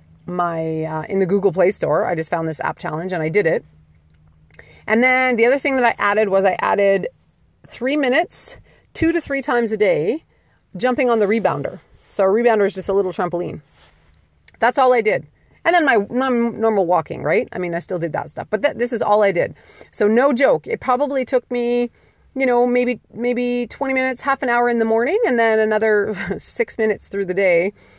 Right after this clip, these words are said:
to do my re-, rebounding. And then my walks, like my walks, uh, you know, ten, fifteen, twenty minutes after each meal is what I do typically.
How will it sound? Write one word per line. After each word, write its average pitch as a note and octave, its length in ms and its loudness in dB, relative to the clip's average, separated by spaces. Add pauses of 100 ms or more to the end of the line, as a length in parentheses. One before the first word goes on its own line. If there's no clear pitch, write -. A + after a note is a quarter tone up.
(260)
to G#3+ 200 -2
do G#3 100 -2
my F#3 160 0
re-, F#3+ 320 -6
rebounding. G3 560 -4 (460)
And A3 120 0
then A3 120 4
my G3+ 100 2
walks, - 320 -2
like F#3 140 0
my G3 120 0
walks, D#3+ 400 2
uh, - 100 -8 (680)
you F3+ 240 -10
know, D#3 180 -10 (180)
ten, G3+ 240 0
fifteen, F#3+ 280 -6
twenty F3+ 220 -8
minutes E3+ 520 -10 (280)
after E3+ 200 -2
each D3+ 200 -6
meal D3 200 -6
is D3+ 120 -8
what D#3+ 100 -2
I B2+ 80 -2
do F#3 220 -14 (120)
typically. - 420 -8